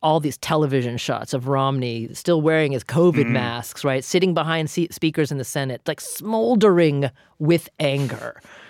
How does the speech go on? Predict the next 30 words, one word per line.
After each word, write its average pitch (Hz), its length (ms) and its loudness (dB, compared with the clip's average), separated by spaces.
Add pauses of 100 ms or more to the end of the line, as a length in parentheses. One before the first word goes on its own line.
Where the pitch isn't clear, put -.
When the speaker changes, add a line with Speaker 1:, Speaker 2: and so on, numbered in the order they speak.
(120)
Speaker 1:
You 185 60 0
know, 196 80 4
particularly 214 460 4
Speaker 2:
Mm-hmm. 180 60 4
Speaker 1:
when 175 120 2
Mitch 170 180 -2
McConnell 151 400 0
gets 135 220 -2
up 127 240 -2
and 131 320 -4
gives 127 200 0
this 135 220 -8 (100)
morally 156 520 2
righteous 139 380 -2
speech - 340 -4
about 131 200 -4
the 131 60 -8
sanctity 135 460 -4
of 120 100 -2
the 127 60 -6
Senate, 139 400 -2 (360)
full 277 200 2
on 202 200 4
blames 190 440 2
Donald 170 300 2
Trump, 170 240 -2
but 156 120 -4
then 151 200 0
still 156 260 -2
votes 139 340 -4